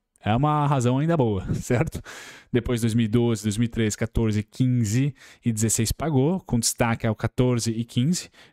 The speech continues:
né? O quinze aqui é o, o dois mil e quinze foi o recorde, tá? Mais de um real e vinte por ação. Depois, de novo, dois mil e dezesseis, dezessete, dezoito, ah, e também dezenove, que eu acabei colocando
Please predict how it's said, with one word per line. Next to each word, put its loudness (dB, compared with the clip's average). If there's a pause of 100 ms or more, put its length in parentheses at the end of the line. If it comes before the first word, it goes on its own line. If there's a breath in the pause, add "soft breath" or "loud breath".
né? 2
O 0
quinze 0
aqui 0
é 2
o, 2
o 2
dois 0
mil 2
e -6
quinze 0
foi 0
o 0
recorde, -2 (260 loud breath)
tá? 2
Mais 2
de 4
um 2
real 2
e 0
vinte -2
por -6
ação. 0 (1040 loud breath)
Depois, -2
de 0
novo, 0 (240)
dois 0
mil 2
e 2
dezesseis, 0
dezessete, -2
dezoito, 0
ah, 0
e -2
também 0
dezenove, 0
que -18
eu 2
acabei -2
colocando 0